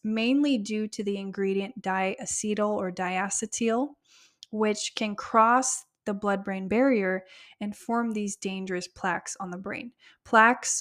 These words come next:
are a huge focus in Alzheimer's research, these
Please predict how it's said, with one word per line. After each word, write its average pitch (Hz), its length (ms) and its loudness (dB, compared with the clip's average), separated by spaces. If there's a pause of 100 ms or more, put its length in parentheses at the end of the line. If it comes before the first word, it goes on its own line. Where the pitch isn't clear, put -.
are 196 240 2
a 185 80 -2
huge 233 800 0
focus 220 720 0
in 196 140 -6
Alzheimer's 214 680 -4
research, 254 600 0
these 190 340 -4